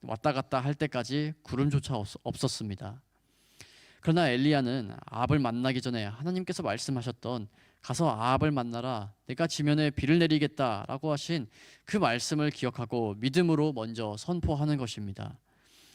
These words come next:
그리고 나서 하나님께 무릎 꿇고 간구하자 하나님께서는 비구름을 일으키시고 머지않아 비가 내리게 하십니다. 우리의 삶 속에서 하나님의 능력을 보기 위해서는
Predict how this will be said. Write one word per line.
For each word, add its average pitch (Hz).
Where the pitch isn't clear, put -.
그리고 175
나서 127
하나님께 127
무릎 123
꿇고 123
간구하자 127
하나님께서는 139
비구름을 143
일으키시고 127
머지않아 110
비가 117
내리게 101
하십니다. 135
우리의 160
삶 185
속에서 127
하나님의 160
능력을 135
보기 123
위해서는 113